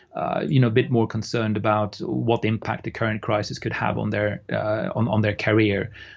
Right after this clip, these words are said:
And part of that, I think, is that if you, you don't have exhibitions, or at least offline exhibitions, you can't have biennials, and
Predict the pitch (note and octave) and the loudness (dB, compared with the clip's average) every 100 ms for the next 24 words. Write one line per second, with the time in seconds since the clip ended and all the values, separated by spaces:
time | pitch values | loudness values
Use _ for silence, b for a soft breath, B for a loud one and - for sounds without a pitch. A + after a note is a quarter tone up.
0 | B G2 G2+ G2+ G#2+ G#2 G2+ A2+ A2 G#2+ | B -2 4 4 4 2 2 -2 -6 -6
1 | G#2+ G#2 G2+ G2+ A2 G#2+ - - _ _ | -4 -4 -4 -2 0 0 0 -8 _ _
2 | _ _ _ - A#2+ A2 A2 G#2+ A2 G2+ | _ _ _ -10 -4 0 2 4 2 0
3 | A2+ A2+ G#2+ A2+ G#2 G2+ G#2 G#2 A2 G2 | -4 -2 -2 -2 -4 -2 -2 0 0 -2
4 | - A#2 - A2 G#2+ G2 - G#2+ G#2 A2 | 0 0 2 4 4 0 -2 -2 0 -2
5 | G2+ G#2 A2+ A2 G#2 G#2+ G2+ G#2 G#2 G#2 | -4 -2 0 0 2 0 2 0 -2 -2
6 | G2+ G#2 G2+ G#2+ G#2+ | -2 -4 -4 -2 -2